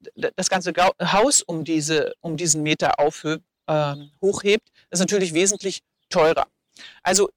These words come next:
egal, wer euch was sagt, egal, wo ihr hingeht, ähm, und wie ihr mit der Planung beginnt, das ist der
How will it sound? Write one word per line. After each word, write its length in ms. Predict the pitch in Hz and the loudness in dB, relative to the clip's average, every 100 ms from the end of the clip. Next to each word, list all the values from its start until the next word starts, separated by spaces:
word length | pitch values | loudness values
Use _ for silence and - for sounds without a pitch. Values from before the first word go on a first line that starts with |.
| - | -6
egal, 420 | 202 214 240 320 | 0 4 6 4
wer 160 | 247 233 | 2 2
euch 160 | 214 | 0
was 160 | 226 208 | 0 0
sagt, 300 | - - - _ _ _ _ _ _ _ _ _ - | 2 0 -2 _ _ _ _ _ _ _ _ _ -6
egal, 320 | 180 170 196 | 0 2 4
wo 120 | 202 | 4
ihr 100 | 196 | 2
hingeht, 400 | 190 208 202 - _ _ _ _ - | 0 0 0 -2 _ _ _ _ -2
ähm, 380 | 190 190 185 185 - | 2 2 0 -8 -4
und 380 | 190 175 - - | -2 -2 -6 -4
wie 140 | 190 | 0
ihr 80 | 202 | 0
mit 120 | 185 | 0
der 60 | 190 | 0
Planung 340 | 175 170 180 | 0 0 -2
beginnt, 320 | 160 139 139 _ _ _ _ - | -4 -4 -4 _ _ _ _ -6
das 300 | 151 226 247 | 0 2 2
ist 180 | - | 0
der 180 | 208 196 | 2 0